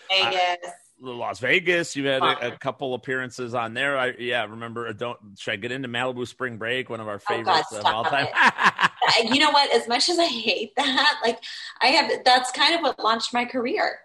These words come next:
Speaker 1: Yeah, why not?
Speaker 2: That
Speaker 1: I
Speaker 2: is
Speaker 1: mean,
Speaker 2: what launched my career. <laughs>
Speaker 1: so, I mean, you've been doing that, but when it's live and it's you and you're kinda on an island, and that's why, you know, when we did a show, it's both of us on an island. It's, but it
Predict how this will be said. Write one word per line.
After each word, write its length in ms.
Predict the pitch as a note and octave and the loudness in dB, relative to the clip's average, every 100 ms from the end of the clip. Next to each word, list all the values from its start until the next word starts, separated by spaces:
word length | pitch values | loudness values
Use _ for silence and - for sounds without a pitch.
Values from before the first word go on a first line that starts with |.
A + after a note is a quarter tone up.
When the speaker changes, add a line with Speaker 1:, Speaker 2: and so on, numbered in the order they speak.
| - | -6
Speaker 1:
Yeah, 380 | A#2+ F4+ G#4 D4 _ _ _ - | -2 -2 -2 -12 _ _ _ -6
why 200 | B2+ F4 | -4 -2
not? 280 | C4 F4+ | -4 -4
Speaker 2:
That 120 | - D4+ | -4 -2
Speaker 1:
I 40 | |
Speaker 2:
is 80 | E4 C#4 | -4 -2
Speaker 1:
mean, 40 | D#4 | 0
Speaker 2:
what 260 | E4 C4 | 2 0
launched 460 | A#3 G3+ A3+ - A#3 | 0 2 2 -2 -4
my 160 | A#3+ C4+ | -2 -2
career. 640 | D4+ A#3 A#3+ - A3+ A#3+ - - | 0 -2 -2 -2 -2 -2 -6 -8
<laughs> 100 | F4+ | -2
Speaker 1:
so, 280 | G3 E3+ D#3+ | 2 2 2
I 100 | D#3+ | 0
mean, 180 | D#3 D3+ | -2 -8
you've 120 | E3 | -4
been 220 | E3 D3+ | -4 -4
doing 280 | D#3 F3+ E3 | -12 -10 -4
that, 380 | C#3+ - - A#2+ | -4 -4 -12 -2
but 220 | D#3 B2+ _ _ - | -2 -2 _ _ -2
when 120 | D3+ | 0
it's 220 | - - | 0 -2
live 500 | C#3+ C#3+ E3+ F3 E3+ | 0 4 6 6 2
and 100 | C#3+ | 0
it's 220 | C3+ - | -4 -10
you 460 | A2 C#3 E3+ F3 E3 | -8 -4 -4 -4 -4
and 160 | C3 | -2
you're 80 | B2+ | -4
kinda 360 | - C#3+ F#3 F#3+ | -4 -2 -2 0
on 220 | C3+ C#3+ | 0 0
an 120 | C3 A2+ | 0 -4
island, 440 | A#2+ E3+ A#2 - | -2 -2 -4 -12
and 140 | - G#2+ | -14 -8
that's 200 | B2+ - | -8 -4
why, 260 | B2+ A#2 G#2+ | -4 -4 -6
you 80 | G#2 | -10
know, 120 | G2 | -10
when 200 | G2+ G#2 | -12 -10
we 260 | A2+ C3+ | -8 -8
did 200 | A#2+ A#2 | -6 -8
a 20 | G2 | -8
show, 460 | - E2 F2 B2+ _ _ - | -10 -10 -10 -12 _ _ -18
it's 120 | F2+ | -16
both 340 | - A2+ A#2+ | -6 -4 -4
of 40 | F#2 | -6
us 160 | F2 | -14
on 120 | F2 E2 | -14 -16
an 60 | |
island. 240 | E2 G2 A#2 | -14 -10 -12
It's, 220 | A#2 - _ _ _ - | -14 -20 _ _ _ -8
but 120 | D3 | -8
it 200 | A#2+ | -8